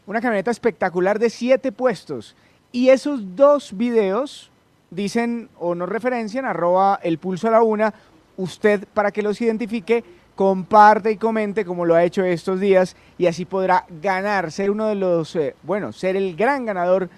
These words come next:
de esta promoción espectacular que tenemos con Nissan y con el pulso del fútbol.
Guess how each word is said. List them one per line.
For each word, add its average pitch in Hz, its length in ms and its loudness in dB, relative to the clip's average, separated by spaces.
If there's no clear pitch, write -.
de 175 240 -2
esta 180 280 0
promoción 185 460 -2
espectacular 170 580 -4
que 175 60 -10
tenemos 170 320 -6
con 185 220 -4
Nissan 269 460 -4
y 208 140 -4
con 190 180 -4
el 160 140 -4
pulso 190 400 -4
del 156 140 -4
fútbol. 76 340 -16